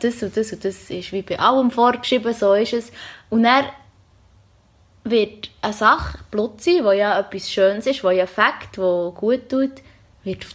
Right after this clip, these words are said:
einmal so verpönt. Und Kinder da hier Blut im Garten rumrennen und noch rufen,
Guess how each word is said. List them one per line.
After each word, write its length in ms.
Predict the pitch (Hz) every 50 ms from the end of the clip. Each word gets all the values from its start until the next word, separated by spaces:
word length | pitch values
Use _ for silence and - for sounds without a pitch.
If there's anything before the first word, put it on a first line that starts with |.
| - -
einmal 160 | 202 202 240
so 100 | 254 247
verpönt. 640 | - - - - - - - 185 180 165 151 151 - - - - - _ _ _ _ _ _ _ _ _ _ _ _ _ _ -
Und 100 | 214 202
Kinder 500 | - - 262 269 277 262 247 - 226 220
da 0 |
hier 400 | 233 220 220 240 240 220 226 220
Blut 340 | 214 220 208 226 247 240 -
im 140 | 220 208 208
Garten 440 | 208 208 208 214 226 233 - - 214
rumrennen 840 | 214 220 233 233 226 226 214 220 220 226 226 233 226 220 220 220
und 160 | 214 220 220
noch 160 | 220 233 233
rufen, 180 | 233 247 247 254